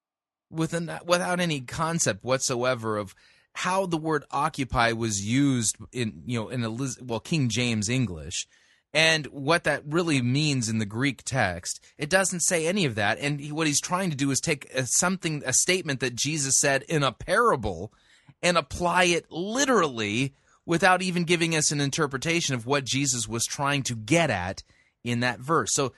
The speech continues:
this is more proof that Eric Dykstra is a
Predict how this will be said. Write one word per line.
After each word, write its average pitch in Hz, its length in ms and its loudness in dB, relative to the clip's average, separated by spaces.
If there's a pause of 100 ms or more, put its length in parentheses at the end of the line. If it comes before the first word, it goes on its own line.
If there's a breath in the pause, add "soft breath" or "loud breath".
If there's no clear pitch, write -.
(160 soft breath)
this 214 160 4
is 220 140 2
more 226 240 2
proof 135 500 -2 (360)
that 131 180 0
Eric 190 320 4
Dykstra 156 520 2
is 135 220 2
a 104 240 0